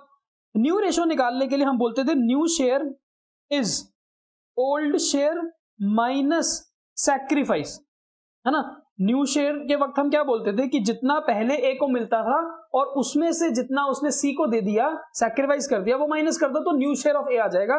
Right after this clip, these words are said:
and similarly new share of B आ जाएगा और फिर हम न्यू रेशियो निकाल लेंगे। यहां पर क्या होगा, New share is old share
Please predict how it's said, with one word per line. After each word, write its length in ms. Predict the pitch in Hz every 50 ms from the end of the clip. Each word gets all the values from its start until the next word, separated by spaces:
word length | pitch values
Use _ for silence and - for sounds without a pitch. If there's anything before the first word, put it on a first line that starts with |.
| 311 311 - _ _ _ _ _ -
and 160 | 247 254 247
similarly 440 | 254 294 294 302 285 277 277 294 302
new 180 | 262 269 277
share 180 | 262 269 262 269
of 180 | 247 196 170
B 120 | 180 220 226
आ 80 | 233
जाएगा 460 | 240 240 254 254 254 285 311 311 311 - - _
और 140 | - 254 254
फिर 180 | 247 - 285 262
हम 140 | 233 262 254
न्यू 140 | 233 214
रेशियो 260 | 190 170 165 165 247 262
निकाल 240 | 285 277 285 269
लेंगे। 260 | 262 262 247 226 226 - _ _ _ _ _ _ _ _
यहां 260 | 190 208 247 262 320 349
पर 200 | 349 370 359 -
क्या 120 | - 269
होगा, 460 | 233 208 208 185 214 254 285 285 285 - _ _ _ _ _ -
New 340 | 190 202 220 262 302 339 320
share 540 | 330 - 277 254 247 269 294 269 - - _ _ _ _ _ _ _ _ _ _
is 400 | 269 277 247 185 - - - - _ _ _ _ _ _ _ _ _ _ _ _
old 400 | 240 247 269 285 302 311 302 269
share 480 | - - - 302 302 311 339 339 330